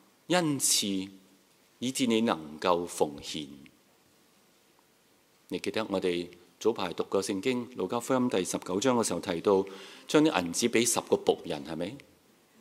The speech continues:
有啲賺咗五錠銀，有啲賺咗十錠銀。但係聖經後來就講，主人說：凡有的還要乜嘢啊？加給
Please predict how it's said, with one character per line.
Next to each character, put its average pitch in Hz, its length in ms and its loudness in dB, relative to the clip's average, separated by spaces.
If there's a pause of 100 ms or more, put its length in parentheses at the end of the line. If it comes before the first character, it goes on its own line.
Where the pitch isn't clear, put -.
(320)
有 98 100 6
啲 131 100 6
賺 95 320 4
咗 95 140 6
五 - 920 -2
錠 92 240 2
銀， 82 320 -8 (100)
有 92 80 -4
啲 95 100 -6
賺 90 180 -4
咗 101 140 2
十 - 140 -2
錠 - 260 -6
銀。 76 320 -10 (1700)
但 165 120 4
係 156 120 8
聖 175 160 0
經 214 100 2
後 120 160 6
來 90 140 4
就 85 220 -2
講， 87 360 -4 (640)
主 - 140 -2
人 104 240 2
說： - 200 -4 (760)
凡 87 480 -4
有 85 200 0
的 107 140 4 (540)
還 85 380 4
要 90 220 0 (760)
乜 98 100 0
嘢 82 140 -6
啊？ - 160 -16 (680)
加 113 300 10
給 - 180 -2